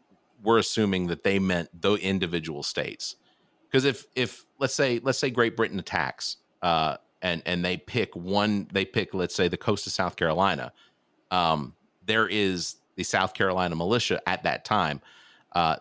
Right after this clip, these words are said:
that would be able to, I guess, defend itself, uh, but likely would be overwhelmed. So the idea would be that the states would call on each other, I guess, uh, to potentially subvert that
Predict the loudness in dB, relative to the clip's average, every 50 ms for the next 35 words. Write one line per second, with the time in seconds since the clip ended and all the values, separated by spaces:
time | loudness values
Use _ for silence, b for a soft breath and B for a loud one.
0 | -2 -2 -2 -2 -2 -2 0 0 0 0 -2 -4 -2 0 0 0 -2 -2 -4 -6
1 | -8 -6 -6 -2 -2 0 0 -2 -4 -6 -8 -6 -6 -6 -6 -6 -8 -4 -2 0
2 | 0 0 -2 -2 -4 -4 -4 -2 -2 -4 -6 -8 _ _ _ _ _ _ _ _
3 | 0 2 2 2 0 -2 -4 -12 -6 0 0 0 0 -2 _ 0 2 2 2 2
4 | 0 0 0 0 0 0 0 0 0 0 0 -2 0 2 4 2 2 0 -2 -2
5 | -2 -2 0 2 2 2 2 0 0 0 0 2 2 2 0 -2 -2 -4 -2 -2
6 | -4 -4 -6 -8 -6 -2 -2 -2 -2 -4 -6 -8 -8 -8 -2 2 2 2 4 2
7 | 0 0 -2 -4 0 0 0 0 0 -2 -4 -4 -2 -2 -4 -4 -4 -8 -10 _
8 | _ _ _ _ _ _ _ _ -4 -2 -2 0 -2 -4 -8 _ _ -4 -2 -2
9 | -2 -4 -6 -6 -4 -2 -2 -2 -2 -4 -2 -2 -2 -2 -4 -8 _ _ _ _
10 | _ _ _ _ _ _ _ _ _ _ _ _ _ _ _ _ _ _ -4 -4
11 | -4 -4 -4 -2 0 0 0 0 -4 -8 _ _ _ _ -2 -2 -2 -2 -4 -8